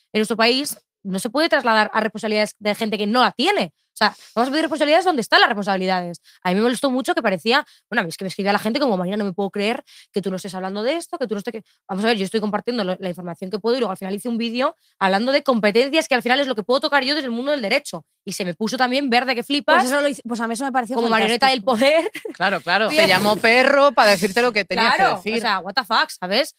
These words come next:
Speaker 1: Al final yo intenté dar un poquito de claridad porque me molestaba mucho la desinformación que estaban generando ciertos compañeros míos en redes sociales y yo simplemente quería como dar un poquito de, de claridad. Pero claro, un vídeo de seis minutos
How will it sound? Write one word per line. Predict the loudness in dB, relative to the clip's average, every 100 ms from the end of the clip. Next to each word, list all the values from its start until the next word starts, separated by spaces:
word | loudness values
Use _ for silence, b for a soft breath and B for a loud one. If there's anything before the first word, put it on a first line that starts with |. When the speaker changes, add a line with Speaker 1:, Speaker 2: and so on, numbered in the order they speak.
| b
Speaker 1:
Al | -4
final | 0 0 2
yo | 2
intenté | 0 0 2
dar | 0
un |
poquito | 0 -4 -2
de | 0
claridad | 0 2 2 2 0 -6
porque | -4 -4
me | -2
molestaba | -4 -2 0
mucho | 0 -2 -4 -6
la | -6
desinformación | -6 -8 -8 -8 -6
que | -4
estaban | -4 -4
generando | -2 -2 -2 -4 _ _ _ -6
ciertos | -4 -4
compañeros | -4 -2 -2 -2 -2
míos | -2 -2 -4
en | -8
redes | -6 -6
sociales | -4 0 2 0 -4 b b
y | -4
yo | 0
simplemente | 0 2 2
quería | 2 2
como | 0 0
dar | -2
un | -2
poquito | -2 2
de, | 2 2 0
de | -4
claridad. | -4 -4 0 0 0
Pero | -2
claro, | 0 0
un | -2
vídeo | -2 -2
de |
seis | -2 -4
minutos | -4 -4 -8 -14 -18